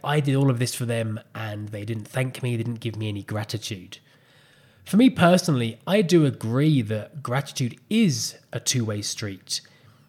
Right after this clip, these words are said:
However, if we give something in the hope of receiving something back in return, then our giving intention was not pure and therefore can block this natural flow of gratitude.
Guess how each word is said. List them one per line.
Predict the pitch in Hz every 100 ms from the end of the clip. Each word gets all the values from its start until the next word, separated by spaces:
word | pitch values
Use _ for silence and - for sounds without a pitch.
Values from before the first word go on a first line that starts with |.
| _ _ -
However, | 165 170 180 180 170 - - _ -
if | 190 214
we | 180
give | - 156 156
something | - 147 131 123 113
in | 113 127
the | 120
hope | - - 156 156 - - - - - -
of | 123
receiving | 123 143 139 127
something | 123 123 123 113
back | 127 -
in | 123
return, | 113 - 123 127 165 170 - - _ _ - -
then | 139
our | 139
giving | 139 151 156 185
intention | 147 139 156 151 120 110
was | 110
not | 117 117 - -
pure | - 156 160 101 - - - -
and | 127 139
therefore | 143 143 131
can | 135 117
block | 110 135 165 - -
this | 117 -
natural | 127 143 - 143 120
flow | - - 131 139 147 120
of | 110 120
gratitude. | - 120 - 110 - 95 -